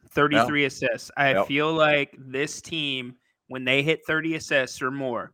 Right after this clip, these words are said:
Speaker 1: that is the recipe for a win.
Speaker 2: Yeah, that is gonna win a lot. There's no question about that. All right, so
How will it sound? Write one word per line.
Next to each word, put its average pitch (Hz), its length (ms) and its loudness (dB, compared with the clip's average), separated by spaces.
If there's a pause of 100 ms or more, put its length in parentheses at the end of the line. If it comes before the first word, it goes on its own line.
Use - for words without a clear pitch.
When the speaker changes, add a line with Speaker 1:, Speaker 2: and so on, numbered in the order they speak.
(120)
Speaker 1:
that 127 240 2
is 131 220 -2
the 131 240 -6
recipe 131 560 -2
for 113 340 -6
a 113 120 -4
win. - 200 -14 (540)
Speaker 2:
Yeah, 85 180 -2 (120)
that 117 180 2
is 127 140 2
gonna 120 180 0
win 107 200 0
a 101 40 0
lot. 95 300 2
There's 92 240 -6
no 104 140 0
question 95 400 -4
about 85 260 -2
that. 78 260 -6
All 143 140 6
right, 95 180 2
so 110 380 2